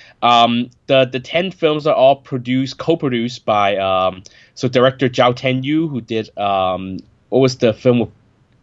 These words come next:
Winston Chao as the bad guy, the one with, uh, the,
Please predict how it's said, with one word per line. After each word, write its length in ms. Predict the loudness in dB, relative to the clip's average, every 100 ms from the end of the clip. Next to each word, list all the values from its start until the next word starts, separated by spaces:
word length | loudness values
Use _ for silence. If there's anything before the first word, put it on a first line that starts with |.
| _
Winston 500 | -20 0 2 2 0
Chao 300 | -2 0 2
as 100 | 0
the 60 | -4
bad 340 | -2 -2 -2
guy, 320 | -2 -2 -2
the 100 | -4
one 200 | -6 -6
with, 200 | -6 -10
uh, 360 | -4 0 0 0
the, 180 | -2